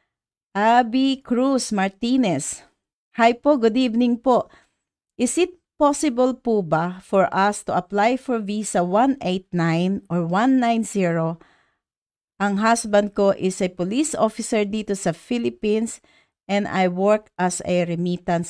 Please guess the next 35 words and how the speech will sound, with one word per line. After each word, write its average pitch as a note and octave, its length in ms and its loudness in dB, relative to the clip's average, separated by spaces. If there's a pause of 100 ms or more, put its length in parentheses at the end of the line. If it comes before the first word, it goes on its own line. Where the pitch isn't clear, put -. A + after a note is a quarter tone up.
officer. - 640 -6 (840)
Okay, A#3+ 320 4
one C#4+ 400 6
eight D4 240 2
nine D4 240 4
is C4 160 -2
an B3 160 2
independent G3+ 720 0
visa E3 640 -2 (480)
and F#3 280 -2
then F3+ 280 0
one B3 320 2
nine A3+ 240 4
zero F#3 560 0 (160)
is G3+ 480 2
a F#3 80 -4
sponsored G#3 640 0
visa. D#3+ 400 -4
You G3 160 -2
can B3 240 0
approach C4+ 440 -2
any F#3 280 -2
state D#3 560 -8
for D#3 240 -4
that. A#2 320 -6 (320)
Hindi A3+ 240 -2
lang G#3+ 240 0
basta G3 240 -4
Queensland, F#3+ 800 -2
but F#3 280 2
one G#3 280 2
nine G3 160 -2
zero F#3+ 400 -2
is - 180 -8
good B3 320 -4